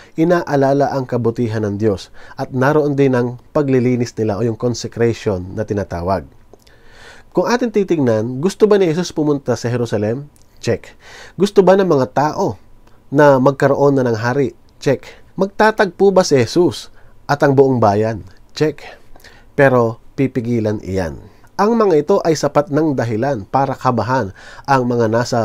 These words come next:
posisyon ng mga panahon na iyon, ang mga Pariseo at mga Sanhedrin. Pumapabor ang mga eksena para iluklok na sa pwesto ang kanilang bagong hari.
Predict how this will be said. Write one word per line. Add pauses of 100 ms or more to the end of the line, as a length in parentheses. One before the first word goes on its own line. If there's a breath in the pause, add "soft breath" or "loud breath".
posisyon
ng
mga
panahon
na
iyon,
ang
mga
Pariseo
at
mga (320 loud breath)
Sanhedrin. (320 loud breath)
Pumapabor
ang
mga
eksena (240 loud breath)
para
iluklok
na
sa
pwesto (240 soft breath)
ang
kanilang
bagong
hari.